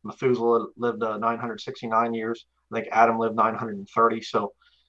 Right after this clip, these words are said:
they were living well over nine hundred years. And the Lord says, "I'm gonna cut it down to a hundred and twenty."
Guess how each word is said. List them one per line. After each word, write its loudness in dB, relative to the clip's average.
they 2
were 4
living 2
well 4
over 4
nine -2
hundred -10
years. -4
And -10
the -4
Lord -4
says, -12
"I'm 0
gonna -4
cut -4
it -6
down -2
to 0
a -4
hundred -4
and -18
twenty." -2